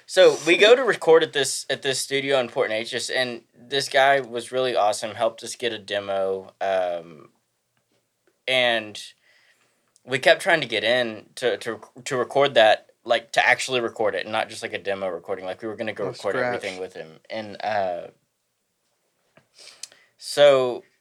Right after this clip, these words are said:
Speaker 1: we kept trying to get in with him, and our schedules just never aligned.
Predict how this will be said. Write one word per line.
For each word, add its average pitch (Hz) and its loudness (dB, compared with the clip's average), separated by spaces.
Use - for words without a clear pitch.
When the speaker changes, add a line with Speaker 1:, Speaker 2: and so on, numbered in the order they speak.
Speaker 1:
we 131 -2
kept 170 4
trying 165 0
to 143 -6
get 139 -2
in 139 2
with 135 -2
him, 135 0
and 113 2
our 113 4
schedules 131 0
just 120 -8
never 117 2
aligned. 107 -2